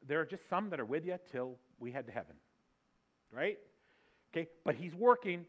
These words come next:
You're not alone. Let's take a look at that, all right? Here we go. All right, so we do have to put a little, uh, disclaimer here. Yeah, we gotta put a little disclaimer what we're gonna be doing. This,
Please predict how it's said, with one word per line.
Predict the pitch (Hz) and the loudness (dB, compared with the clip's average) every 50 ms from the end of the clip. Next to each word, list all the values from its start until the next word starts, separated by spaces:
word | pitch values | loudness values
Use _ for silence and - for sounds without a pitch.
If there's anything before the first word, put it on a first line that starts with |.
| _ _ - | _ _ -12
You're | 131 143 | -4 2
not | 160 180 180 190 | 6 6 6 6
alone. | 185 180 185 190 190 185 175 156 147 139 139 135 - _ _ _ _ - | 4 0 0 2 2 2 0 -2 -4 -6 -10 -14 -18 _ _ _ _ -10
Let's | 143 - | -10 -4
take | - 180 156 147 | 2 2 2 2
a | 135 | 2
look | 139 143 139 | -2 -4 -4
at | - - | -4 -2
that, | 127 110 104 | 0 0 2
all | 113 | 6
right? | 127 156 185 190 - - - _ _ _ _ _ _ _ _ _ _ - | 6 6 6 4 -2 -16 -20 _ _ _ _ _ _ _ _ _ _ -12
Here | 156 | -8
we | 147 | -2
go. | 151 165 151 139 131 120 - _ _ _ _ _ _ _ _ _ _ - | 2 4 4 4 2 -2 -12 _ _ _ _ _ _ _ _ _ _ 6
All | - 180 | 8 8
right, | 196 156 - - | 8 8 6 4
so | - 214 175 117 - - - _ _ _ _ _ _ - | 6 6 6 6 4 -4 -16 _ _ _ _ _ _ -6
we | 151 147 | -2 2
do | 175 180 | 4 6
have | 185 185 | 6 6
to | 180 - | 4 4
put | - 190 165 | -4 0 2
a | |
little, | 165 170 165 160 | 4 4 6 8
uh, | 156 147 | 6 6
disclaimer | 135 156 - - - 190 190 202 208 | 6 4 -4 -2 2 4 4 4 2
here. | 165 214 226 233 262 269 - - - - - - - - - - - | 2 4 6 6 6 6 2 -8 -18 -20 -20 -20 -20 -20 -20 -4 4
Yeah, | 147 165 170 151 | 8 8 8 8
we | 156 | 8
gotta | 170 196 214 | 6 6 6
put | - 240 233 | 6 4 6
a | 226 | 6
little | 233 226 233 | 6 4 2
disclaimer | - - - 233 233 240 233 233 | 0 4 6 8 8 8 8 6
what | 220 226 220 | 4 6 6
we're | 220 | 4
gonna | 214 214 | 4 4
be | 214 214 | 4 6
doing. | 196 202 214 247 254 240 - - 151 - | 8 8 8 8 6 2 -2 -6 -2 2
This, | 180 196 | 2 2